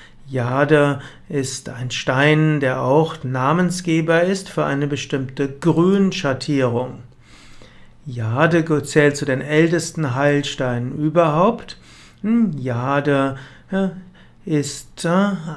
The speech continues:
auch die Bezeichnung einer ganzen Familie von Edelsteinen. Jade wurde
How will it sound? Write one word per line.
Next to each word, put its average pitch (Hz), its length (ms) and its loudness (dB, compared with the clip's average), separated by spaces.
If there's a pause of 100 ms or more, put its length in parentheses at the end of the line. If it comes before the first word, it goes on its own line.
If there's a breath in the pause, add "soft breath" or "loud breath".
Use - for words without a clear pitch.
(200)
auch 147 300 2
die 147 160 -6
Bezeichnung 156 640 2
einer 135 320 -2
ganzen 135 720 -2
Familie 170 800 2
von 127 640 -2 (1200 loud breath)
Edelsteinen. 135 920 2 (720 loud breath)
Jade 196 680 2 (320 loud breath)
wurde 180 420 4